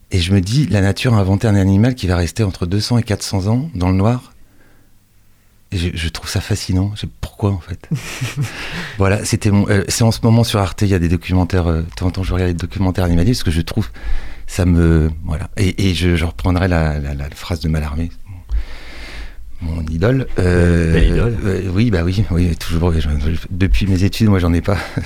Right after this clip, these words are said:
Speaker 1: <laughs> j'en suis pas sorti de Mallarmé, mais rien n'est que c'est qui est, quoi. Ce, voilà.
Speaker 2: Mhm.
Speaker 1: Et, euh, il est, il est devant une, une, devant la mer, en fait. Il est,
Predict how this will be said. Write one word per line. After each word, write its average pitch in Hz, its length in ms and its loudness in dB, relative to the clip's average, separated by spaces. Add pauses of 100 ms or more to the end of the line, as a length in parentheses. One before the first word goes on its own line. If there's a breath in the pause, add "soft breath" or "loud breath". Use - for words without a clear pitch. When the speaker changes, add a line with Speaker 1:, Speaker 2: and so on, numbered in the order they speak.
(140)
Speaker 1:
<laughs> - 440 -4
j'en 107 120 2
suis - 160 -4
pas 123 100 0
sorti 117 300 0
de - 20 6
Mallarmé, 101 360 4
mais 87 100 0 (800 loud breath)
rien 101 320 4
n'est 107 120 4
que 123 120 2
c'est - 160 -4
qui - 180 -6
est, 64 80 -6
quoi. - 160 -16 (280)
Ce, - 120 -6 (320)
voilà. - 140 -12 (180)
Speaker 2:
Mhm. - 60 -4
Speaker 1:
Et, 80 180 2
euh, 76 300 0
il 87 160 0
est, - 180 0
il 98 160 2
est 107 160 4
devant 90 320 2
une, 85 420 4
une, 73 440 2 (240)
devant 85 180 2
la 85 80 4
mer, 82 240 4
en 76 60 -2
fait. - 260 -8
Il 73 140 -4
est, 71 300 -2